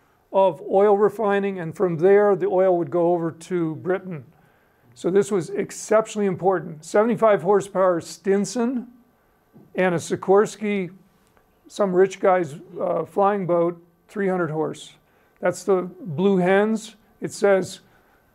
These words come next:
"Quick, uh, dive. Here comes der Blue Hen,"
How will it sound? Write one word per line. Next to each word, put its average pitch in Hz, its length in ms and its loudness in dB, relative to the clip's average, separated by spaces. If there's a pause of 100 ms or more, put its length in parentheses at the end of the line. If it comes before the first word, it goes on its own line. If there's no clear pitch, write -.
(400)
"Quick, 220 480 0 (720)
uh, 180 300 2
dive. 208 720 2 (800)
Here 214 180 2
comes 220 480 2
der 185 360 2
Blue 190 320 0
Hen," 185 400 0